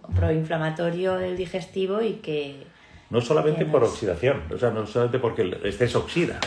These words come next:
Speaker 2: ¿vale? Estrés el físico y el mental. Bueno, entonces, esa, eh, men-, te lo digo mental porque, bueno, por,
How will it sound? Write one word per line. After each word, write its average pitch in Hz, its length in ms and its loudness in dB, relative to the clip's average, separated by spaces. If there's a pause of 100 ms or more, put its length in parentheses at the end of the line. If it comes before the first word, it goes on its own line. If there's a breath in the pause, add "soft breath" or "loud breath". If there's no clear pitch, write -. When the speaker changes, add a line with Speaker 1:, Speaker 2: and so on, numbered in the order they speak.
(120)
Speaker 2:
¿vale? - 160 -6 (160)
Estrés 127 340 0
el 110 120 2
físico 156 420 -2
y 160 80 4
el 117 100 2
mental. 98 500 0 (680 loud breath)
Bueno, 104 220 -4
entonces, 107 280 2 (260 loud breath)
esa, 127 400 0
eh, - 120 -8
men-, 80 140 -10
te 80 120 -8
lo 82 60 -8
digo 104 220 6
mental 107 520 0
porque, 80 200 -6
bueno, 85 200 -4
por, - 160 -6